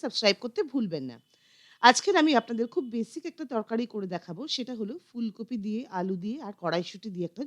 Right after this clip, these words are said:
চচ্চড়ি। খেতে অসাধারণ হয় এই তরকারিটা। তো চলুন আমরা শিখে নিই কিভাবে বানাবো ফুলকপি চচ্চড়ি। কড়ায় প্রথমেই আমি সর্ষের তেল গরম করে নিচ্ছি। এখানে আমি দেড় টেবিল স্পুন মতন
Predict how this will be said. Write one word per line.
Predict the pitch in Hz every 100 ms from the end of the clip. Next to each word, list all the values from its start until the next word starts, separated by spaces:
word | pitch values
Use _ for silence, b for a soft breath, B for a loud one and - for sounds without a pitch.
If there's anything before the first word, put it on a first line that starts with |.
| -
চচ্চড়ি। | 214 - 170 131 107 b b b b b b b -
খেতে | 269 - 370 - 214
অসাধারণ | - 330 311 349 311 214
হয় | 240 226
এই | 208
তরকারিটা। | 190 196 202 196 196 403 _ _ _
তো | 294 277
চলুন | 277 349 403
আমরা | 311 -
শিখে | 233 - 247
নিই | 233
কিভাবে | 254 220 233 208
বানাবো | 196 214 370
ফুলকপি | 226 190 185 349 277
চচ্চড়ি। | 196 - 156 123 _ _ _ _ _ _ _
কড়ায় | 247 254 320
প্রথমেই | 277 254 262 285 277
আমি | 240 403 - _ -
সর্ষের | - 247 - 247
তেল | 262 226
গরম | 208 208 220
করে | 220 220
নিচ্ছি। | 190 - 294 415 _ _ _ _ _ -
এখানে | - 285 302 208
আমি | 226 262 202 220
দেড় | 269 349 254
টেবিল | 214 220
স্পুন | - 240
মতন | 226 233